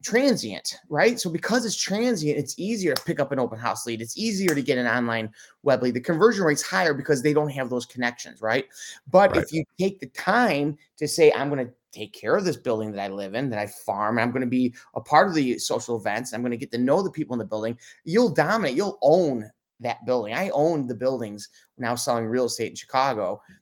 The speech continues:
Speaker 1: that I farmed because I got involved with them from a community.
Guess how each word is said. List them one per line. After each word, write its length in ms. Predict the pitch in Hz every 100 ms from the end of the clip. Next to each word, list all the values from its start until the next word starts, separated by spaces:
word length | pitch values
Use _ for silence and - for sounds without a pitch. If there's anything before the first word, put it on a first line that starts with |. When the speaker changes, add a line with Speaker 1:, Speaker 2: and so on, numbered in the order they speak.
| _
Speaker 1:
that 180 | 123 120
I 60 | 135
farmed 540 | - 175 180 120 123
because 280 | 127 127 135
I 240 | 131 123 - - 131
got 280 | 123 131 113 123
involved 840 | 117 98 107 165 160 104 - - _ _ -
with 260 | 127 120 -
them 260 | 107 90
from 160 | 95 127
a 60 | 120
community. 420 | - 160 165